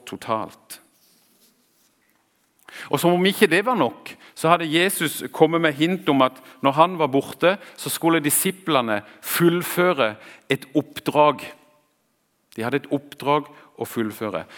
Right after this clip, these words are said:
Riktignok så hadde de vært på misjonsturer før, men da hadde jo Jesus stått der klar og ventet når de kom tilbake for å ta imot dem. Og nå skulle ikke han være der lenger.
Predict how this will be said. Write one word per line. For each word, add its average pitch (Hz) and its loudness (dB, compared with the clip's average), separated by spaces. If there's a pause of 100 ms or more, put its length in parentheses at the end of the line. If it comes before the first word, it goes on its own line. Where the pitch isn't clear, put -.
(140)
Riktignok 196 0
så 180 0
hadde 165 2
de 180 2
vært 160 2
på 202 0
misjonsturer 156 0
før, 165 -2 (880)
men 151 0
da 180 2
hadde 202 2
jo 165 -2
Jesus 170 0 (220)
stått 196 0
der 143 0
klar 165 -2 (220)
og 139 2
ventet 175 0
når 156 2
de - -8
kom 139 -2
tilbake 113 0 (320)
for 120 -6
å 120 -4
ta 120 0
imot 110 -4
dem. 85 -10 (580)
Og 127 -4
nå 185 0
skulle 196 -4
ikke 165 -6
han 165 -4
være 156 0
der 233 -4
lenger. 127 -12